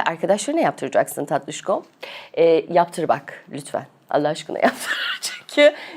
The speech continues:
çünkü bir çığ gibi büyümeyi hedefliyoruz. Bak,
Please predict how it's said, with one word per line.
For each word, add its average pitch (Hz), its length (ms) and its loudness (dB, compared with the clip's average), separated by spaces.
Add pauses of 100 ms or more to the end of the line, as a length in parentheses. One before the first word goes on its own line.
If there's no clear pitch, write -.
(140)
çünkü 302 520 6 (320)
bir 220 160 4
çığ 269 220 4
gibi 196 320 0
büyümeyi 202 380 4
hedefliyoruz. 147 760 2
Bak, - 300 0